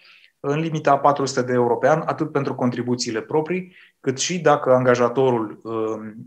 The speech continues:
virează în numele său contribuții, pentru că există și această posibilitate, uh, și angajatorul se bucură de același plafon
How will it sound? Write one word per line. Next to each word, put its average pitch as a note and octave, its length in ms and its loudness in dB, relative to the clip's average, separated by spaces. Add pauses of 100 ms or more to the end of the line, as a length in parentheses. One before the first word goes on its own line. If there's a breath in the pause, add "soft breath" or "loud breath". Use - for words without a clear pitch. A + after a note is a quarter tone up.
(120)
virează B2 500 2
în C3+ 160 -2
numele A#2+ 300 0
său - 380 -2 (220 soft breath)
contribuții, A#2+ 520 -4
pentru A#2+ 240 -4
că B2+ 100 -2
există B2+ 480 -4
și A#2 100 -4
această A#2 320 -2
posibilitate, A#2 880 -4 (440 loud breath)
uh, C3+ 180 -2
și D#3+ 240 0
angajatorul C3 540 2
se B2+ 140 -4
bucură B2 280 -2
de A#2+ 100 0
același A#2 360 0
plafon D3+ 580 -6